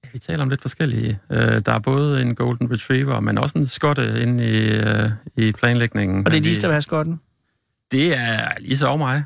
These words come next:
Speaker 1: ja.
Speaker 2: Okay. Nå, men er I,
Speaker 1: Ja.
Speaker 2: er I ikke nogen uenighed omkring det?
Speaker 1: Nej, det har vi ikke. Men, øh, vi taler lidt frem og tilbage om, hvad det skal være.
Speaker 2: Det er to meget forskellige typer
Speaker 1: Ja,
Speaker 2: hunde, jo.
Speaker 1: ja. Men
Speaker 2: Ja.
Speaker 1: der er også, øh, altså, golden retrieveren kræver lidt mere motion, og det er måske lidt der, det
Speaker 2: Fælder
Speaker 1: er
Speaker 2: også.
Speaker 1: <laughs> Ja.
Speaker 2: Og savler nogle gange, når de bliver gamle.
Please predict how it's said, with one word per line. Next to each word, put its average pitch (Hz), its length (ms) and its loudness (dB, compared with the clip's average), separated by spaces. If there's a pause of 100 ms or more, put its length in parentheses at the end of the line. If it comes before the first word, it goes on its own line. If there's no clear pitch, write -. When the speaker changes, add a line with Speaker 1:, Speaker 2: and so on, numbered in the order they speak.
(180)
Speaker 1:
ja. 135 160 2
Speaker 2:
Okay. 190 160 0
Nå, 160 120 2
men 151 180 4
er 135 80 0
I, 143 80 0
Speaker 1:
Ja. 135 180 0
Speaker 2:
er 143 60 0
I 147 200 2
ikke 156 100 0
nogen 185 160 4
uenighed 190 320 2
omkring 170 240 -4
det? 170 140 -6
Speaker 1:
Nej, - 300 -4
det 160 140 -4
har 147 140 -2
vi 110 100 -4
ikke. 120 140 -4 (200)
Men, 101 100 -2
øh, 95 120 0
vi 95 60 -2
taler 135 260 0
lidt 127 320 -2
frem 123 140 0
og 101 80 0
tilbage 107 280 0
om, 98 80 0
hvad 98 120 0
det 98 80 -4
skal - 140 -6
være. 101 200 0
Speaker 2:
Det 123 60 4
er 123 40 4
to 139 160 2
meget 92 140 0
forskellige - 260 -4
typer 147 320 0
Speaker 1:
Ja, 120 80 4
Speaker 2:
hunde, 151 160 0 (160)
jo. 127 60 -2
Speaker 1:
ja. - 40 0
Men 120 60 -4 (760)
Speaker 2:
Ja. 135 60 2
Speaker 1:
der 131 60 2
er - 40 -2
også, 120 260 -2
øh, 107 460 2
altså, 104 400 0 (600)
golden 110 260 2
retrieveren 110 380 0
kræver 113 220 0
lidt 110 120 0
mere 110 100 0
motion, 110 420 -2
og 104 80 -4
det 117 80 -4
er 110 40 0
måske 107 260 -2
lidt 104 200 -2
der, 101 160 0
det 104 100 0
Speaker 2:
Fælder 135 220 4
Speaker 1:
er 120 40 0
Speaker 2:
også. 117 260 -6
Speaker 1:
<laughs> - 40 -12
Ja. 123 80 -4 (640)
Speaker 2:
Og 139 80 2
savler 131 360 2
nogle 143 200 2
gange, 139 160 0
når 135 120 4
de 123 80 2
bliver 123 140 0
gamle. 127 340 0